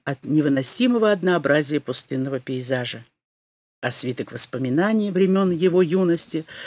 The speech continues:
всё разворачивался и разворачивался. Шлёпая по воде плицами колёс, буксир подошёл к одному из причалов Нижнего Новгорода.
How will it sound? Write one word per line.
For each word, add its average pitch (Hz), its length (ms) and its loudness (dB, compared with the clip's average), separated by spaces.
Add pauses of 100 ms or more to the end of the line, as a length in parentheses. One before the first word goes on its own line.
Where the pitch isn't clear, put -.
(120)
всё 135 220 4
разворачивался 175 1400 2
и 131 120 -12
разворачивался. 127 1200 -10 (2000)
Шлёпая 311 480 8
по 294 140 8
воде 277 320 10
плицами 277 600 8
колёс, 269 540 6
буксир 220 420 4
подошёл 190 560 4
к - 100 -2
одному 170 420 6
из 208 100 -4
причалов 180 560 2
Нижнего 151 400 0
Новгорода. 135 640 -4